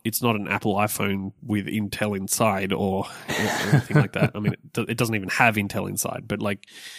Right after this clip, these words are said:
you know, MacBooks don't have Intel inside. They don't have stickers on them. They don't, you know, it doesn't come with a badge on the box or anything like that. Uh,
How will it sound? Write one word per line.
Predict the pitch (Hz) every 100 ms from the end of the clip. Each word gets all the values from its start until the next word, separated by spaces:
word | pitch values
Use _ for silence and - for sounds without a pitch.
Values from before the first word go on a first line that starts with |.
| -
you | - 104
know, | 98
MacBooks | 113 143 - 101 -
don't | - 98 -
have | 107 98
Intel | - 107 - 107 101
inside. | 95 - 107
They | 98
don't | 95 98
have | 101 92
stickers | - 113 110 107
on | 107
them. | 104 104 101
They | 98
don't, | 101 101
you | 110
know, | 98
it | 98 95
doesn't | 107 110
come | 107 110
with | 107 104
a | 98
badge | 101 104 107 104
on | 101
the |
box | 101 101 104 - -
or | 98
anything | 101 101
like | 98 95
that. | 107 98 - - - - -
Uh, | 104 98